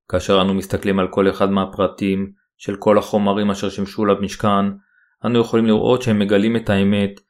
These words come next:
שישוע המשיח בא אל האדמה הזו בגוף אדם, לקח את חטאינו על עצמו עם הטבילה אשר הוא קיבל מיוחנן המטביל, נשא את חטאי העולם האלה אל הצלב ומת עליהם, קם לתחייה מן המתים,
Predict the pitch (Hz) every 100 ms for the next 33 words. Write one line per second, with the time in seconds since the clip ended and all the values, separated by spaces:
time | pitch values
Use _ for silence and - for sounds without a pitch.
0 | _ _ - 110 98 123 113 110 104 117
1 | 107 101 110 113 110 98 98 104 101 98
2 | 95 104 - 95 101 98 98 - _ _
3 | _ 107 120 - - 110 110 107 110 104
4 | 101 - 107 104 101 101 101 107 - 107
5 | 98 101 107 107 101 101 101 104 98 92
6 | 101 101 98 - _ _ _ 110 131 123
7 | - 113 123 113 110 113 110 110 113 110
8 | 104 - 110 117 110 107 117 113 113 113
9 | 113 127 127 - _ _ _ - 120 123
10 | - 113 117 110 101 98 117 113 120